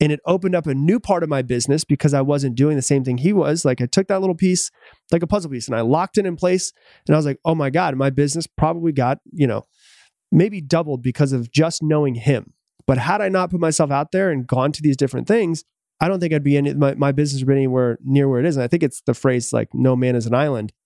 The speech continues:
I would not have the business I am, I wouldn't have the following I have unless I connect with these people. And so I think that if people are out there and they don't know what they want,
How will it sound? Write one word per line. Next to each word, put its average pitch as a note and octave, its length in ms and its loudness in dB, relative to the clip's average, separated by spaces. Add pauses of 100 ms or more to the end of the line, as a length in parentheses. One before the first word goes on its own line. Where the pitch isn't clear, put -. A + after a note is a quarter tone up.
(180)
I D#3+ 80 2
would D3+ 240 -2
not C3 160 -2
have C3+ 160 0
the C3 60 -6
business B2 340 -2
I A#2+ 100 2
am, A#2 260 0
I B2+ 200 2
wouldn't C#3+ 220 2
have C#3 120 -2
the B2+ 60 -6
following C#3+ 380 -2
I A#2+ 60 -4
have A#2+ 180 -4
unless A2+ 240 -4
I A#2 60 0
connect D3+ 400 0
with A#2+ 80 -2
these A#2 140 -6
people. A#2 260 0
And A2+ 80 -2
so C3+ 100 2
I B2+ 60 2
think F#3+ 220 -2
that C#3 140 0
if - 80 -12
people F3+ 260 0
are D#3 60 2
out C#3+ 160 -2
there C#3+ 80 -4
and C3 80 -2
they B2 60 -2
don't C3 260 0
know C#3 100 2
what C3 120 0
they A#2+ 100 0
want, A2+ 320 0